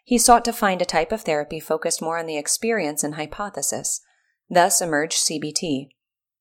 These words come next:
The focus of C B T is to examine and change certain emotions, feelings, thoughts, and behaviors that are dysfunctional. This is accomplished by taking a look at the irrational thoughts, emotions, and behaviors,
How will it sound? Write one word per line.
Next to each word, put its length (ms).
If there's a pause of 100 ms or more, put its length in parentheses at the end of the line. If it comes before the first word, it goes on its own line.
(440)
The 80
focus 400
of 100
C 160
B 120
T 180
is 140
to 120
examine 640
and 160
change 380
certain 280
emotions, 760
feelings, 640 (120)
thoughts, 340
and 80
behaviors 500
that 140
are 80
dysfunctional. 720 (880)
This 180
is 100
accomplished 520
by 80
taking 320
a 60
look 140
at 100
the 180
irrational 580
thoughts, 480
emotions, 500
and 120
behaviors, 640